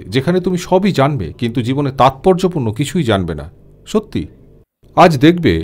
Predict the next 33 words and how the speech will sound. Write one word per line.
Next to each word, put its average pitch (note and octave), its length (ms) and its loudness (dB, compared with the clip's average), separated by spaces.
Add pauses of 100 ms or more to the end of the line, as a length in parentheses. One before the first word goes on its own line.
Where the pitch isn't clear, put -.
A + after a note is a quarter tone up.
(200)
ছোটদের G3+ 420 2
মধ্যেও E3+ 360 2
এটা E3 120 2
ঘটছে। G2 400 -4 (680)
প্রথমবারের F3+ 600 4
জন্য A#2+ 260 0 (380)
এই C#3+ 160 4
প্রজন্মে E3+ 440 2
তুমি D#3 220 0
দেখবে A2 400 -2 (480)
দশ D#3+ 340 2
এগারো G3 240 0
বছরের B2+ 460 -2 (280)
বা C#3 120 2 (100)
বারো C3+ 220 4
বছরের F3+ 340 -2
বাচ্চারা F#2+ 480 -4 (340)
তাদের D3 260 4
বিষণ্ণ F3 440 -4
দেখাচ্ছে। F2+ 460 -8 (1500)
তোমার G3 280 6
দশ F3+ 260 6
এগারো A3 280 4
বছর G#3+ 280 2
বয়সে C#3+ 300 2
তুমি G3 200 0
জানতেই F3 420 0
না G3+ 120 4
একঘেয়েমি D#3 460 0
কি, - 140 -10
সেটা F3 220 -2
সম্ভবই D#3+ 500 0
ছিল G2+ 180 -2